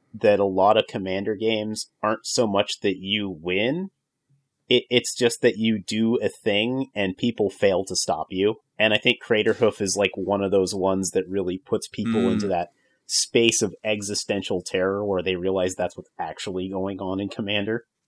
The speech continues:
Speaker 2: Yeah, it's a really good way to put it,
Speaker 1: <laughs>
Speaker 2: exactly. Um,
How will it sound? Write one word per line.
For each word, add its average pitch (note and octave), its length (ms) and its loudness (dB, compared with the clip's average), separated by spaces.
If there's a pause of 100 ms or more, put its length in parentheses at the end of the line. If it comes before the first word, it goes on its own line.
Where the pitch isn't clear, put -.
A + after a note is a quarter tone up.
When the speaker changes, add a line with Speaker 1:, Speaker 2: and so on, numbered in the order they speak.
(720)
Speaker 2:
Yeah, D3+ 140 -2
it's G#3+ 120 -4
a F#4 40 -4
really B3+ 240 0
good C#3 160 0
way G2 100 0
to F2+ 80 -2
put F#2 180 -8
it, E2+ 120 -8
Speaker 1:
<laughs> E2+ 60 -10
Speaker 2:
exactly. F2 500 -12 (160)
Um, A2 320 -4